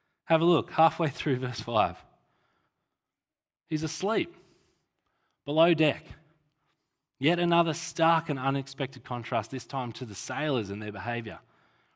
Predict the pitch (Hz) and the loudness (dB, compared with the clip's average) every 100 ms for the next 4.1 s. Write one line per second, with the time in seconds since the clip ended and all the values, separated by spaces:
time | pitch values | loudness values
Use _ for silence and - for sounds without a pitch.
0 | _ _ _ _ 131 170 233 247 - 190 | _ _ _ _ 0 2 4 2 4 4
1 | 135 143 147 107 123 - 190 202 175 143 | 6 6 6 2 -2 0 2 4 4 4
2 | 131 127 - - 170 104 117 135 135 - | 2 0 -2 2 2 2 0 -2 -4 -10
3 | - - 143 127 143 107 95 117 143 147 | -12 -4 -2 0 0 -2 -6 -2 0 0
4 | 92 | -4